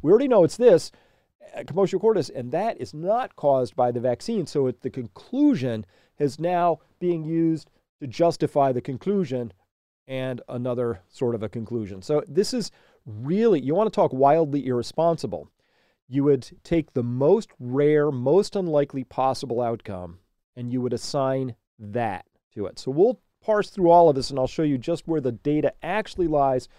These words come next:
where it takes us on this particular journey. But just to continue it out a little bit, um,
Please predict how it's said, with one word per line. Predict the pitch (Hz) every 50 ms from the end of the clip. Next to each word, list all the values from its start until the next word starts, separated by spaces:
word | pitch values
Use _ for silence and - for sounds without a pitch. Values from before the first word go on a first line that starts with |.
| _ _ _ _ - _ _
where | - 139 151 160 160
it | 147 -
takes | - - 147 143 - - 143
us | 127 - - -
on | 131 123 123 123 120
this | 117 110 -
particular | - - 127 - 131 117 - 127 117 117 113 113
journey. | 110 170 202 220 196 165 139 135 - _ _ _ _ _ - _
But | - 156 -
just | 175 180 -
to | 196 170
continue | - 180 170 - 220 208 190 180
it | 185
out | 202 220 233
a | 226 208
little | 208 202 196 190
bit, | 160 196 196 190 - _ _ _ _ _ _ _
um, | - 143 151 151 151 151 151 151 151 151 147 151 147 147 147 143